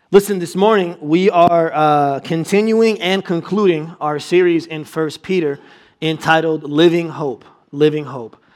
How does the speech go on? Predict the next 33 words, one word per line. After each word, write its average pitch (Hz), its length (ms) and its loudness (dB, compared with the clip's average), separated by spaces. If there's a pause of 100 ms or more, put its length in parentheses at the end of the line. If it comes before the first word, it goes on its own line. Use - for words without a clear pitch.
(180)
Uh, 127 320 -6
so 147 260 -4
if 147 100 -6
you 160 80 -6
have 196 220 -2
your 170 120 -4
Bibles, 190 480 0
I 151 120 -6
want 175 280 -6
you 165 80 -4
to 147 80 -6
turn 175 360 -10
to 147 200 -8
First 165 420 -8
Peter 208 360 -2 (320)
chapter 165 400 -2
five, 185 400 2 (220)
and 135 260 -16
we're 143 140 -6
going 151 240 -8
to - 100 -16
be 139 140 -8
looking 139 340 -8
at 131 100 -12
verses 131 480 -10
eight 147 280 -4
through 139 200 -8
eleven. 131 320 -10 (540)
First 160 300 -4
Peter 175 260 0
chapter 165 360 -4
five, 170 380 0 (380)
verses 139 440 -8